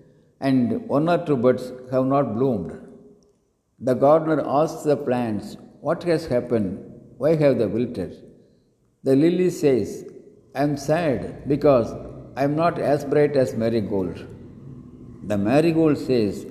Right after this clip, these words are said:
"I am upset because I don't smell like the jasmine." The jasmine says, "In spite of lovely smell, I am not as popular as a rose,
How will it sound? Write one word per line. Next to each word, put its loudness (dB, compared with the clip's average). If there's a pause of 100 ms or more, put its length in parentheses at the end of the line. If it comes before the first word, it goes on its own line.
(480)
"I 0
am 0
upset 0 (600)
because 2 (140)
I 0 (120)
don't -2
smell 2 (140)
like 0 (140)
the 0
jasmine." -4 (1040)
The 0
jasmine 2 (100)
says, 0 (420)
"In -2 (100)
spite 0
of -2
lovely 2
smell, 0 (580)
I -2
am -2
not 2
as 0
popular 4 (280)
as -4
a 0
rose, -2